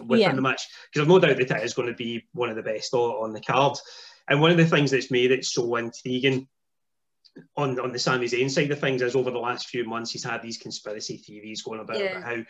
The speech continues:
Speaker 1: everyone's out to get him. And in his wee, uh, documentary that he's making, he goes in hard on, on the referees, uh, within W W E and the way that they have maybe,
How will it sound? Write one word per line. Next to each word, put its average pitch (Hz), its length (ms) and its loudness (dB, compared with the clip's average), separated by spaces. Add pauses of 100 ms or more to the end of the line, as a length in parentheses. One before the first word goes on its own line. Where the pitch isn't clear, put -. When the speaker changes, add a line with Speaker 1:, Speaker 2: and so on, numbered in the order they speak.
(280)
Speaker 1:
everyone's 113 400 -6
out 110 160 -8
to - 80 -12
get 117 240 -6
him. 135 220 -4 (300)
And 123 340 0 (240)
in 156 120 2
his 143 200 -2
wee, 120 360 -2
uh, 113 480 0 (260)
documentary 123 560 -2
that 135 120 2
he's 127 140 -6
making, 131 320 0 (340)
he 165 80 -2
goes 226 220 2
in 214 120 4
hard 160 420 2 (100)
on, 131 480 4
on 123 240 -2
the 127 80 4
referees, 147 760 0 (120)
uh, 143 160 2
within 156 260 2
W 147 200 2
W 143 240 0
E 123 200 -4 (640)
and 131 260 2
the 127 100 2
way 127 360 6
that 120 440 -2
they 120 320 0
have 117 320 -2
maybe, 117 400 -6